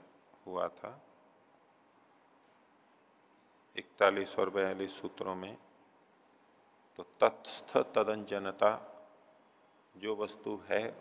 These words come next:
उसको आश्रित करके और चित्त की उसमें स्थित होकर के तदाकार आपत्ति उसी प्रकार से प्राप्त हो जाना,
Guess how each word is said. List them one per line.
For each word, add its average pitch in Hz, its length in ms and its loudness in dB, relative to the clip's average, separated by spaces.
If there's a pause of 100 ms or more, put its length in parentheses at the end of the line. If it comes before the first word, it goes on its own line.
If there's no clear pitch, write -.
(140)
उसको - 340 -2
आश्रित - 520 2
करके 113 440 2 (1120)
और 98 520 2 (220)
चित्त - 260 -4
की 107 240 -4
उसमें 101 340 -4
स्थित - 420 -4
होकर 101 300 -2
के 113 240 -6 (420)
तदाकार 101 520 4
आपत्ति - 520 -8 (100)
उसी - 220 -6
प्रकार 98 500 0
से 113 240 -4
प्राप्त 98 600 -2
हो 92 100 -8
जाना, 92 380 -12